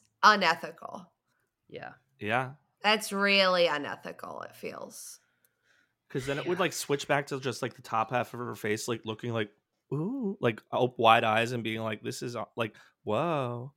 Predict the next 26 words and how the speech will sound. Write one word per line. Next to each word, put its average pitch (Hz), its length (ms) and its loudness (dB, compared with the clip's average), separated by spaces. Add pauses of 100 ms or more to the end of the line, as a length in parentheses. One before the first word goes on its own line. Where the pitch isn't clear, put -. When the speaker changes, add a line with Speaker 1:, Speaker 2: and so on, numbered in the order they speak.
(480)
Speaker 3:
And 117 120 -4
then 127 160 0
being 123 160 0
like, 123 200 -6 (160)
"Um, 135 240 -12
did 139 100 -6
I 127 100 -4
just 170 180 -12
go 160 120 -12
on, 139 220 -8
did 120 140 -8
I 127 80 -4
just - 260 -8
accidentally 127 560 -4 (120)
go 101 140 -4
on 117 120 -4
a 123 60 -6
date?" 107 460 -12 (360)
Speaker 1:
And 190 100 -8
so 220 120 -6
you 190 240 -4
think 196 220 -8
that's 160 220 -6
gonna 156 180 -10
be 151 120 -8
me? 147 300 -10